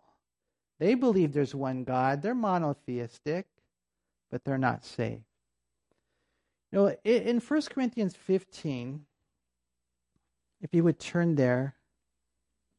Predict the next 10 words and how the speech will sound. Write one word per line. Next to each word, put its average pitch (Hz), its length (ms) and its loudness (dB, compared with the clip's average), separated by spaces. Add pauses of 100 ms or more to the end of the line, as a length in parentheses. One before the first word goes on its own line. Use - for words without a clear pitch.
(2750)
this 208 160 -2
is 214 140 -4
a 185 80 2
really 180 240 4
cool 170 180 -4
chapter 156 500 -4
all 151 200 0
about 165 260 -6
the 139 80 -6
resurrection. 143 1040 -2